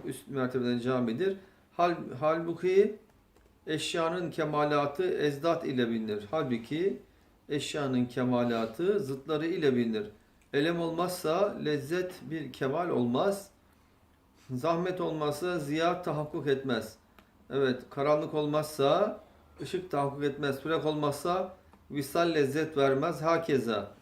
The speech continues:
Yani her şey zıttıyla biliniyorsa nasıl oluyordu? Oluyor bu kemalat mertebeleri, e, Halık'ta bulunduğunu iddia ediyorsunuz bu meselede.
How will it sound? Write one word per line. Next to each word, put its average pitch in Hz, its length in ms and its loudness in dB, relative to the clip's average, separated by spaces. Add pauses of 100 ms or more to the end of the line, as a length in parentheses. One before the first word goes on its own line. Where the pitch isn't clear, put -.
(340)
Yani 165 160 0
her 180 140 2
şey 180 380 2
zıttıyla 165 580 -2
biliniyorsa 170 800 4 (400)
nasıl 170 260 -4
oluyordu? 139 460 4
Oluyor 147 420 2
bu 127 80 -8
kemalat 143 580 2
mertebeleri, 131 800 2 (560)
e, 123 440 4 (160)
Halık'ta 139 520 2
bulunduğunu 135 320 2
iddia 143 280 2
ediyorsunuz 120 420 0
bu 117 60 -2
meselede. 117 600 -2